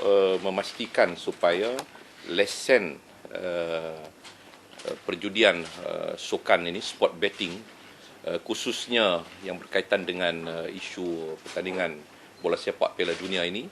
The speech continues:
dapat dibatalkan dengan segera. Uh, kerana bagi kami bahawa, uh, isu ini pe-, penglulusan, uh,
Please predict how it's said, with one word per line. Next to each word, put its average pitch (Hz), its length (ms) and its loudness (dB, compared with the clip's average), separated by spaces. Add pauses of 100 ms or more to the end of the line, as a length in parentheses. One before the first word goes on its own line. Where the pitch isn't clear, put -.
(500)
dapat 101 520 2
dibatalkan 87 760 0
dengan 85 160 -6
segera. 85 320 -2 (840)
Uh, 78 200 2
kerana 113 400 6
bagi 90 480 0
kami 107 360 0
bahawa, 90 600 4
uh, 80 400 0 (120)
isu - 280 -6
ini 104 200 -4 (120)
pe-, 82 360 0 (640)
penglulusan, 95 640 2 (360)
uh, 80 400 2